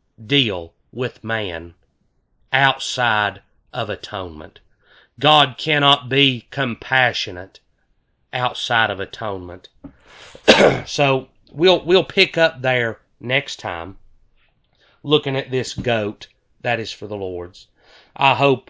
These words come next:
we've said something that could help you this week. Hope you have wonderful services tonight if you're listening to this on Wednesday. We love you, and Lord willing, we'll be back with you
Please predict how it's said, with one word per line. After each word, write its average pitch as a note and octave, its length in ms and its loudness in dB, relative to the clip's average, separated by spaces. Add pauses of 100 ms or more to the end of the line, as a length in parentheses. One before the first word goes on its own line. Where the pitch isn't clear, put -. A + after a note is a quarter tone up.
(140)
we've B2+ 260 -6
said C3 280 -2
something C3+ 460 -4
that A#2 140 -6
could - 140 -14
help C#3+ 300 -2
you C3 100 -2
this C3 260 -2
week. B2 400 -6 (400)
Hope D3+ 240 0
you C#3 200 -4
have A2+ 380 -4
wonderful C#3+ 560 0
services B2+ 640 -4
tonight G#2 480 -6
if G#2 160 -12
you're A2 120 -8
listening G#2+ 520 -6
to - 120 -16
this A2 340 -8 (340)
on A2+ 300 -2
Wednesday. F2+ 680 -6 (560)
We B2+ 180 0
love C#3 300 4
you, D#3+ 160 -6 (420)
and G#2+ 340 -6 (400)
Lord C#3+ 300 2
willing, A2+ 460 -4 (160)
we'll A2+ 440 -6 (160)
be A#2+ 180 -8
back A#2+ 360 2
with B2+ 240 -4
you A#2+ 140 -6